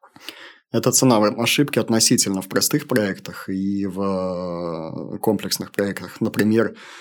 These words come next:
в простом проекте забытый усилитель в шкафу, один из трех, это фатально. <laughs> Вот, в то же время этот забытый усилитель в системе на тридцать-сорок стоек,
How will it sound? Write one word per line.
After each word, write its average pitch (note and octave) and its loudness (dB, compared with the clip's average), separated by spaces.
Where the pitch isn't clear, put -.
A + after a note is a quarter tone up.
в F#2+ -2
простом A2 2
проекте A2 0
забытый G#2+ -2
усилитель A#2 0
в - -10
шкафу, G2+ -6
один G#2+ 2
из G#2 0
трех, - 0
это A2+ -6
фатально. A2 2
<laughs> - -2
Вот, G#2+ 4
в - -10
то A2 2
же G#2 0
время A2+ 6
этот G2+ -4
забытый A2 2
усилитель G2+ 0
в F2+ -4
системе G#2 2
на E2+ -4
тридцать-сорок G#2 0
стоек, A#2+ -2